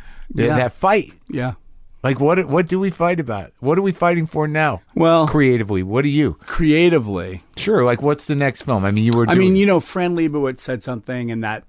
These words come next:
Speaker 2: Scorsese documentary he made about her
Speaker 1: Uh-huh.
Speaker 2: that it, I think about. She said, We didn't just lose an entire generation of artists
Speaker 1: Yeah.
Speaker 2: to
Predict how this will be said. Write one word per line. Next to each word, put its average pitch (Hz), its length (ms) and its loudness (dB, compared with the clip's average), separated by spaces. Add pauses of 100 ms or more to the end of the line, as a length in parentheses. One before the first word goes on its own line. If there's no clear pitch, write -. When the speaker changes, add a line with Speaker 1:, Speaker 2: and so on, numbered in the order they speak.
(160)
Speaker 2:
Scorsese 120 760 -8
documentary 110 720 -8
he 104 120 -8
made 98 240 -8
about 92 320 -14
her 98 280 -18
Speaker 1:
Uh-huh. 90 300 0 (360)
Speaker 2:
that 113 340 -6 (200)
it, 120 260 -14
I 107 180 -12
think 107 240 -14
about. 98 420 -10
She 151 140 -12
said, 143 320 -8
We 185 140 -4
didn't 190 200 0
just 143 200 -4
lose 143 560 4
an 135 180 -6
entire 127 300 -2
generation 120 440 -4
of 110 80 -6
artists 110 720 -6
Speaker 1:
Yeah. 98 220 2
Speaker 2:
to 110 100 -2